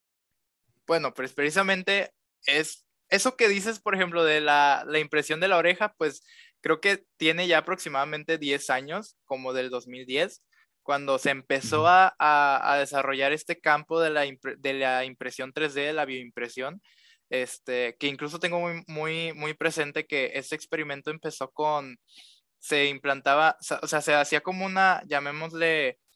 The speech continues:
Speaker 1: como una, la forma de la oreja, pero era un, o sea, era un, era un tejido, pero lo
Speaker 2: Ujú.
Speaker 1: implantaban a un, a la espal-, a la, a la espalda o a la parte dorsal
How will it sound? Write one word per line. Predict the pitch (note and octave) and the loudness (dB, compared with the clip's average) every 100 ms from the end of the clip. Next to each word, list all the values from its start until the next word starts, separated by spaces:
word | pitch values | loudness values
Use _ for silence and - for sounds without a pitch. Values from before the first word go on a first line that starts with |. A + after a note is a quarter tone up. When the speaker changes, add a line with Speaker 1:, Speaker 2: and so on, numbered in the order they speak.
| _ _ _ | _ _ _
Speaker 1:
como | C#3+ | -4
una, | D3 E3 E3 D#3+ D3 C3+ | 0 4 4 4 4 2
la | C3+ | 0
forma | C#3 D3 D#3+ F3+ | 2 2 4 4
de | F#3 | 4
la | E3 | 4
oreja, | E3+ G3+ E3+ - | 2 0 -2 -2
pero | B2+ C3 | 0 2
era | C#3+ D3+ - | 4 4 0
un, | C#3+ D3 - _ _ | -10 -10 -12 _ _
o | C3+ B2+ B2+ | -12 -10 -10
sea, | B2+ C3+ | -8 -2
era | C#3 | -2
un, | D3+ D3+ _ | -2 -10 _
era | C#3 D3 | 0 0
un | D#3 | -2
tejido, | - D3+ D3+ C#3 A2 - _ _ _ _ _ _ | -4 -6 -4 -2 -4 -8 _ _ _ _ _ _
pero | G#3+ G#3 D#3 D#3 | 6 6 4 0
lo | C#3 D#3 | 0 0
Speaker 2:
Ujú. | C#3+ B2+ C#3 A#2+ | 2 2 2 4
Speaker 1:
implantaban | C3+ D3 E3 | 4 4 4
a | D#3+ | 2
un, | D3 D3 | 2 0
a | C3+ | 2
la | C3+ | 2
espal-, | C3 - C#3 C3+ - | -2 -2 0 0 2
a | C#3 | 2
la, | C3+ C3 C3 B2+ B2+ | 4 4 4 2 0
a | A#2 C3 | 0 0
la | C3 | 0
espalda | B2+ - - C#3 D3+ E3 | -4 -4 0 2 4 2
o | C#3 | 2
a | |
la | C3 A#2+ | 0 -2
parte | A#2+ - C#3+ D3 C#3+ B2+ | -6 -4 -2 0 0 -2
dorsal | B2+ B2+ B2+ C#3 C3 F#3 | -2 -2 0 2 2 0